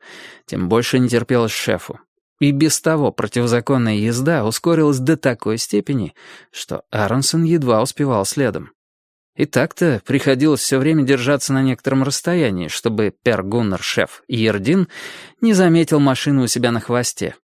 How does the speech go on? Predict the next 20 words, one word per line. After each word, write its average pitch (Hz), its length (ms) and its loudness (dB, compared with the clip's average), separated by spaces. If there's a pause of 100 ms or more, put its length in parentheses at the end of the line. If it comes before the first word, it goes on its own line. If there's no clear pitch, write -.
(200)
А - 160 -10
теперь 127 440 0
был 127 240 4
риск 120 320 0
вообще 117 500 0
потерять 151 460 -2
Б 113 160 0
М 107 160 -2
В 101 140 0
из 98 240 -2
виду. 78 320 -10 (560)
Аронсон 143 560 2
видел 147 300 2
ее 147 160 4
только 151 340 0
на 147 100 2
прямых 147 360 0
участках 147 460 -2
шоссе, 151 440 -2
пока, 123 540 -4